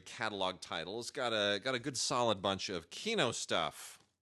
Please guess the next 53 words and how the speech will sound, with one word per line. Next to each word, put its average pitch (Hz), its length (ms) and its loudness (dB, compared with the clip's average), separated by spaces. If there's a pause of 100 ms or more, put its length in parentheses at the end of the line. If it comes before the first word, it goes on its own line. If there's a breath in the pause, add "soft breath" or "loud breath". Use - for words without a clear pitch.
(160)
and, 101 420 0
uh, 90 220 2
one 110 220 -2
of 104 100 0
'em 92 80 -6
is 80 80 -8
a 82 80 -6
great 82 640 -10
box 76 300 -8
set. 80 280 -4
So 104 140 -4
let 127 120 -4
me, 117 220 0
uh, 98 220 2
let 104 80 -2
me 107 80 -2
dive 95 280 0
into 92 140 -4
this 95 220 -6
just 95 200 -10
a 80 60 -16
little 92 200 -6
bit 82 120 -8 (120)
first. 95 380 -4 (640 soft breath)
Uh, 147 760 6
we 151 160 0
have 123 180 -2
got 131 480 4
a, 120 340 2
um, 113 440 4 (400)
a - 60 -2
Mario 147 340 10
Bava 143 380 8
film 120 340 4
from 131 120 -6
the 110 80 0
Mario 107 240 6
Bava 98 280 6
collection 101 520 2
with, 110 280 4
uh, 95 220 8
Reg 90 440 2
Park 87 460 4 (380 loud breath)
and 104 240 4
Christopher 107 380 2
Lee, 107 240 2
Hercules 123 680 4
in 117 140 2
the 104 80 4
Haunted 113 320 4
World, 110 540 8
two-disc 104 380 0
edition. 123 440 0